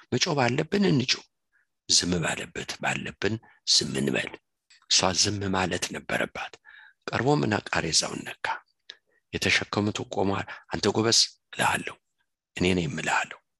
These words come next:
ሌላ ሰው አይደለም። ማን? ያ ፍጹም የሆነው ጌታ፣ በቃሉ ሁሉን ደህና የሚያደርግ ጌታ። የሞተውም ቀና ብሎ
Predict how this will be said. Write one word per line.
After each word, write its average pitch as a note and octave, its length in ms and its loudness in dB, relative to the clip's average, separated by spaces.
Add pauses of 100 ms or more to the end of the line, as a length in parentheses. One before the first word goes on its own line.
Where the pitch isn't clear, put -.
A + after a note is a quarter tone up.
ሌላ - 240 0
ሰው - 180 4
አይደለም። - 420 -4 (100)
ማን? - 300 0 (580)
ያ - 80 -4 (720)
ፍጹም - 360 2
የሆነው - 360 -6
ጌታ፣ - 240 -6 (800)
በቃሉ G2 380 -2 (600)
ሁሉን A2 380 2
ደህና - 240 -4
የሚያደርግ - 500 -6
ጌታ። - 200 -8 (680)
የሞተውም F#2 520 2
ቀና - 320 -2
ብሎ F2+ 180 -6